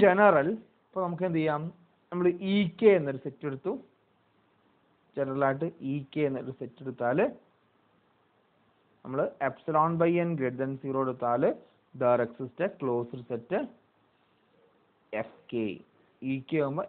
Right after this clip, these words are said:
എഫ് കെ എന്നാണ് ക്ലോസ്ഡ് സെറ്റ് ഉണ്ടാവും. എന്താണ് പ്രത്യേകത? F K is contained in E K and M star of E K minus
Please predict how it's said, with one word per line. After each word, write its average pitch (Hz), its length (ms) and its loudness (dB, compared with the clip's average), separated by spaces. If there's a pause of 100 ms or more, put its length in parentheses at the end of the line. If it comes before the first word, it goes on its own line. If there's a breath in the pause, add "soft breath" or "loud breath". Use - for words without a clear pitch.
എഫ് 110 180 -10
കെ 127 140 -8
എന്നാണ് 104 260 -10
ക്ലോസ്ഡ് 104 360 -12
സെറ്റ് 113 220 -14
ഉണ്ടാവും. 143 300 0 (500 soft breath)
എന്താണ് 127 260 -6
പ്രത്യേകത? 131 360 -2 (540)
F - 20 -20 (140)
K - 40 -6 (420)
is 131 160 -6 (180)
contained 127 640 -4
in 107 60 -8 (260)
E - 20 -8 (220)
K - 20 -8 (1040 soft breath)
and 104 260 -4 (1200)
M 117 40 -6 (120)
star 104 320 -4 (140)
of 247 100 -2 (840)
E - 20 -8 (140)
K 113 140 -4 (100)
minus 101 340 -10